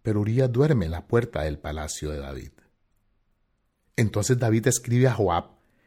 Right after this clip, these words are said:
y le dice, "Pon a Urías en el frente de batalla.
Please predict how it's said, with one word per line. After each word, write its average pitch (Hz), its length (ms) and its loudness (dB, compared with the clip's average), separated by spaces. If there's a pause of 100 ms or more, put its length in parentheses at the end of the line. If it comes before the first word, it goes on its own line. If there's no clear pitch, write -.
(120)
y 127 80 2
le 107 140 2
dice, 101 420 -2 (460)
"Pon 139 280 4
a 135 120 0
Urías 135 540 2
en 117 160 2
el 101 80 0
frente 147 440 2
de 87 100 0
batalla. 78 600 -6